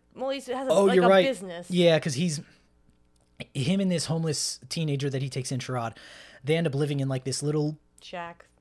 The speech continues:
Speaker 2: Yeah,
Speaker 1: thing.
Speaker 2: like, this little abandoned shack. And he sells, uh, he sells, like, products out of a shopping cart. So he'll sell, like, t-shirts, um, like, paper towels and stuff like that out of a shopping cart.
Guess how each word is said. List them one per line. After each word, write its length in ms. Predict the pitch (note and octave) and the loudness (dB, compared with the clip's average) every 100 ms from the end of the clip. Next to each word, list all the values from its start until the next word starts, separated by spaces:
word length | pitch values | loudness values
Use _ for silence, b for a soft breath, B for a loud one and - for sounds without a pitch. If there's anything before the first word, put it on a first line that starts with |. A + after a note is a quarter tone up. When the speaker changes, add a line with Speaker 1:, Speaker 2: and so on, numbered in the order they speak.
| _ - | _ -4
Speaker 2:
Yeah, 200 | D3+ C3+ | -2 0
Speaker 1:
thing. 60 | B2+ | -2
Speaker 2:
like, 160 | C#3 | -4
this 140 | C#3 C#3+ | -4 -4
little 200 | D#3 D3 | -4 -2
abandoned 340 | C#3+ C#3+ B2+ | -2 -2 -4
shack. 360 | - C#3 B2+ - _ _ _ _ _ _ _ _ _ - | -2 -2 -4 -8 _ _ _ _ _ _ _ _ _ -4
And 380 | C#3+ C#3 C3+ C3+ | 0 2 0 -2
he 220 | - D3+ | -6 -8
sells, 720 | C3 - D#3 D3 D3 B2+ - | -6 -2 -2 0 -2 -4 -8
uh, 300 | C#3 B2+ B2+ - | -4 -2 -4 -4
he 140 | F#3+ | -6
sells, 260 | - G#3+ F#3 | -2 0 0
like, 120 | C#3 | 0
products 340 | E3 D3 C3+ | 0 0 0
out 80 | C3+ | -2
of 60 | A#2 | -2
a 40 | |
shopping 300 | C#3+ B2+ C3+ | -6 -4 -2
cart. 200 | C#3 C3 | -2 -2
So 120 | C3 | -2
he'll 100 | B2+ | -4
sell, 180 | - A#2+ | -4 -8
like, 140 | A#2+ - | -8 -6
t-shirts, 600 | F3 D3 D3+ C#3 - - B B B B B _ | -4 0 0 0 -4 -10 B B B B B _
um, 240 | C3+ B2+ | -2 -2
like, 160 | A#2+ - | -4 -4
paper 180 | D3 C#3 | -4 -4
towels 380 | C#3+ C3+ C3 C3 | -4 -4 -2 -4
and 100 | B2+ | -4
stuff 140 | C3+ | -6
like 100 | C3 | -4
that 200 | C3 B2+ | -4 -4
out 80 | A#2+ | -4
of 80 | A2 | -6
a 20 | |
shopping 320 | - B2 B2 | -6 -6 -6
cart. 260 | B2 A2+ | -6 -8